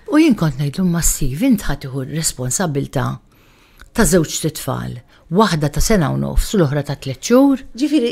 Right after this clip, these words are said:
Speaker 2: ir-raġel tiegħek
Speaker 1: Iva, ħsieb.
Speaker 2: jaf
Speaker 1: Mhm.
Speaker 2: juħsi il-laħwa.
Speaker 1: Iva. Kien l-unika ħaġa li nbidlet meta kellna tal-, tal-ewwel waħda lil Emily,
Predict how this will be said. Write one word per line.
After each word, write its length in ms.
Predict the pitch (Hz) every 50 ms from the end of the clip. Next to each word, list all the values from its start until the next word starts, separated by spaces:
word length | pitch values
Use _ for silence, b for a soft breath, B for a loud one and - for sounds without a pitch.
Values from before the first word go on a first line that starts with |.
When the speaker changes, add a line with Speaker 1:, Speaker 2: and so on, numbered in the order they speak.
| - 240
Speaker 2:
ir-raġel 520 | 240 233 254 247 233 208 220 220 214 208
tiegħek 420 | - - 214 175 156 156 156 156 208
Speaker 1:
Iva, 320 | 226 208 170 147 139 147
ħsieb. 240 | - - - 208 190
Speaker 2:
jaf 460 | 220 220 233 254 330 339 330 - - -
Speaker 1:
Mhm. 140 | 202 208 226
Speaker 2:
juħsi 400 | 262 277 262 262 - - - - - -
il-laħwa. 220 | - 302 247 233 220
Speaker 1:
Iva. 280 | 214 160 147 151 - - B B B B B B B B
Kien 220 | - - 269 240 214 208 -
l-unika 420 | 190 185 185 175 160 147 - 151 143 143
ħaġa 400 | - - - 151 143 139 131 139 131
li 60 | 151
nbidlet 500 | 175 202 226 330 - - 165 151 143 147 151
meta 200 | 156 151 - 147
kellna 320 | - 156 135 139 139 135 135
tal-, 340 | - 143 131 131 131 143 - -
tal-ewwel 520 | - 131 127 131 143 147 139 131 131 147
waħda 320 | 214 294 285 - 160 147 135
lil 200 | 135 139 170 233
Emily, 440 | 294 240 185 151 143 139 127 127